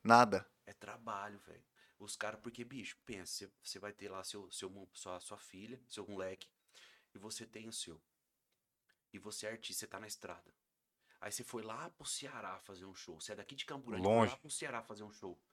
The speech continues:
Speaker 2: Bicho, o que você mais quer quando acaba esse show é você voltar pra ver sua família, sua mulher que tá grávida, velho.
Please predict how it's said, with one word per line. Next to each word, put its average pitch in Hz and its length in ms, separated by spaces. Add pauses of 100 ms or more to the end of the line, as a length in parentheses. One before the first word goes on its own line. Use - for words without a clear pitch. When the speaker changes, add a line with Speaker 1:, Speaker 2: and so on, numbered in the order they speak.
(340)
Speaker 2:
Bicho, 110 380 (540)
o 101 80
que 110 180
você 104 200
mais 104 360
quer 95 240
quando 92 200
acaba 87 280
esse - 120
show 85 220
é 85 40
você 110 140
voltar 107 480
pra 123 120
ver 110 320
sua 131 140
família, 127 460
sua 135 180
mulher 127 260
que - 60
tá 143 100
grávida, 120 480
velho. - 160